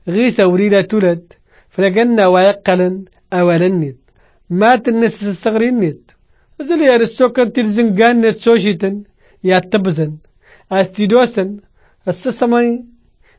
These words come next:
الصغري تنت. أقلن دور تبزن. أقلن غفا ونسن. قانين. ورك لا دي تي ونيويدن. يقان أول ولا ندوي قالسين. سسمت يا وين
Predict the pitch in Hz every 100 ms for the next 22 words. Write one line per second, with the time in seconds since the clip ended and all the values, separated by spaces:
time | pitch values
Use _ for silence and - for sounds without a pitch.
0 | _ 226 - 220 - 233 233 - 247 233
1 | 165 - _ _ _ _ _ _ - -
2 | 233 196 180 180 170 165 196 175 135 147
3 | 143 _ _ _ _ - - - 180 180
4 | 180 185 175 180 190 170 160 156 156 _
5 | _ - 156 175 170 147 143 _ _ _
6 | _ _ - 247 254 - 185 196 185 185
7 | 202 190 185 202 175 156 151 156 _ _
8 | - 175 160 185 190 214 220 175 156 151
9 | _ - 175 190 196 208 190 170 156 170
10 | 170 143 - 143 139 _ _ _ _ _
11 | _ _ - 202 269 277 269 262 226 214
12 | 220